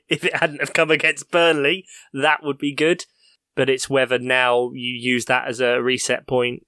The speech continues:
You know, those, those top three teams have all stumbled across each other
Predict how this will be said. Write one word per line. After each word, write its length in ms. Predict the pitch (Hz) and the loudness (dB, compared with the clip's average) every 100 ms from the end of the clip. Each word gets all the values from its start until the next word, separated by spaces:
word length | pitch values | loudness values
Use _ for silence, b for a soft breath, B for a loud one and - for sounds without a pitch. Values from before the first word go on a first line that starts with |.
| _ - | _ -12
You 160 | 147 | -6
know, 160 | 135 117 | -4 -2
those, 280 | 120 113 - | 0 -2 -2
those 240 | 131 113 | -4 -2
top 240 | - 127 | -4 -6
three 160 | - 120 | -4 -4
teams 300 | - 123 113 | 0 -2 0
have 160 | 127 113 | -4 -4
all 80 | 104 | -8
stumbled 480 | - 117 110 110 | -6 -6 -4 -6
across 280 | 110 - 113 | -4 -4 -6
each 200 | 131 - | -8 -4
other 220 | 123 117 | -2 -2